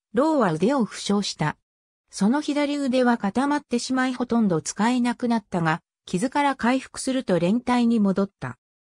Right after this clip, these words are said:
ローは千八百六十一年十月二十八日に大佐に昇進し、アラバマ旅団と呼ばれることになる部隊の指揮官に就いた。千八百六十二年五月に北バージニア軍、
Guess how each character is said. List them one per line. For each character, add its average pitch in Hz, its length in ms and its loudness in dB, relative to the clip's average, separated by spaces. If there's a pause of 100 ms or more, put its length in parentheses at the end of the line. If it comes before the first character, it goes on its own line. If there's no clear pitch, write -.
(160)
ロ 311 220 2
ー 285 40 2
は 202 120 2
千 285 300 -2
八 175 200 -4 (120)
百 233 260 -2
六 262 240 0
十 262 240 0
一 262 320 -2
年 208 240 2
十 233 200 2
月 247 280 -2
二 233 160 2
十 220 220 0
八 160 340 -2
日 196 320 2
に 180 180 -2 (220)
大 254 220 -2
佐 302 160 -4
に 285 140 -4
昇 226 220 0
進 220 260 0
し、 175 260 -4 (320)
ア 170 100 2
ラ 233 140 2
バ 285 100 -2
マ 285 140 -2
旅 285 160 -2
団 247 220 0
と 180 120 -2
呼 180 140 2
ば 190 120 0
れ 208 120 -2
る 214 100 -2
こ 247 160 -6
と 247 100 -4
に 208 140 2
な 208 140 2
る 208 100 0
部 202 160 -2
隊 220 280 0
の 165 80 0
指 - 320 -8
揮 - 40 -20
官 220 240 2
に 165 140 -2
就 190 120 -2
い 165 100 -2
た。 127 200 -6 (680)
千 294 300 -2
八 175 220 -4 (100)
百 262 240 -2
六 262 260 0
十 269 220 0
二 262 160 -4
年 214 220 2
五 240 120 2
月 254 280 0
に 165 200 0 (220)
北 226 300 -4
バ 208 160 4
ー - 20 -2
ジ 254 160 -2
ニ 247 160 2
ア 226 60 2
軍、 180 280 0